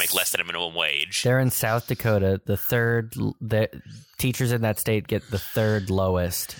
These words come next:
Speaker 2: I think, behind New Mexico and Alabama.
Speaker 1: I mean, teachers have always been underpaid in history. Like, even back in the sixties and seventies, they were
Speaker 2: Yeah.
Speaker 1: making the equivalent of, like, sixty K a year, whereas their counterparts were making, like, a hundred, hundred and fifty K a year, you
Speaker 2: Mm-hmm.
Speaker 1: know?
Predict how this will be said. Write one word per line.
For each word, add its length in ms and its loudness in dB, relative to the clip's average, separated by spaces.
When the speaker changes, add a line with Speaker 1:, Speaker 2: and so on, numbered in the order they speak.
Speaker 2:
I 80 0
think, 260 -2
behind 480 0
New 220 4
Mexico 720 2
and 240 0
Alabama. 720 -2
Speaker 1:
I 60 0
mean, 120 0
teachers 360 0
have 100 -6
always 360 0
been 120 0
underpaid 460 -4
in 80 -6
history. 360 -4
Like, 160 0
even 220 -4
back 240 0
in 100 0
the 120 -4
sixties 500 -4
and 240 -14
seventies, 540 -2
they 160 0
were 100 -4
Speaker 2:
Yeah. 140 2
Speaker 1:
making 160 -8
the 100 -2
equivalent 380 -4
of, 100 -8
like, 160 -6
sixty 300 0
K 260 -2
a 60 -2
year, 280 -4
whereas 380 -2
their 140 -4
counterparts 600 -2
were 60 -8
making, 280 -6
like, 160 -8
a 80 -2
hundred, 300 -4
hundred 280 -4
and 80 -16
fifty 240 -4
K 220 -4
a 20 -4
year, 280 -4
you 140 -2
Speaker 2:
Mm-hmm. 40 2
Speaker 1:
know? 240 -2